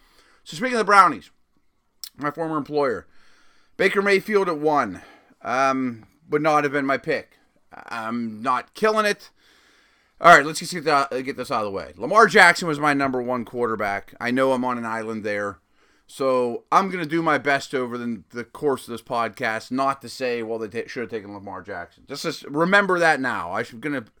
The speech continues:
it, it'll fall out of my mouth from time to time, but it's pretty much a standard from here on out.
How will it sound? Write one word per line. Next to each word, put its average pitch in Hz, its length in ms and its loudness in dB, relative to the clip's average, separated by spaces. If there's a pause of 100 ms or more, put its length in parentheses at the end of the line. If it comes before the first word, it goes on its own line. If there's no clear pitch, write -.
(360)
it, 160 160 0
it'll 170 140 6
fall 196 280 2
out 175 100 6
of 165 40 0
my 156 80 0
mouth 139 280 0
from 127 120 -10
time 127 220 -4
to 113 60 -10
time, 113 360 -6
but 107 220 -8 (400)
it's 135 340 -4
pretty 196 300 -4
much 160 200 0
a 147 80 -2
standard 135 540 -2
from 123 160 -10
here 127 160 0
on 117 140 -2
out. 95 200 -6